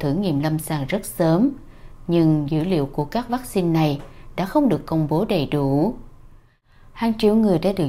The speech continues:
chích hai vaccine này của Trung Quốc mà các chính phủ đã vội vã mua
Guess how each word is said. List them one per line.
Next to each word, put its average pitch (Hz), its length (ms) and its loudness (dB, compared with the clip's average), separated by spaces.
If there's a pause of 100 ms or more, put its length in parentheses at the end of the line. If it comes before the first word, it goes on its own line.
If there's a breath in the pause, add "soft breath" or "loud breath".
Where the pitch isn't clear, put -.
chích 285 240 -2
hai 190 160 -4
vaccine 175 420 -2
này 143 280 -2
của 170 100 0
Trung 170 280 -2
Quốc 269 320 2 (340 loud breath)
mà 220 200 2
các 302 180 -4
chính 254 160 4
phủ 143 340 -2
đã 214 100 -2
vội 156 240 0
vã 135 200 -4
mua 180 380 2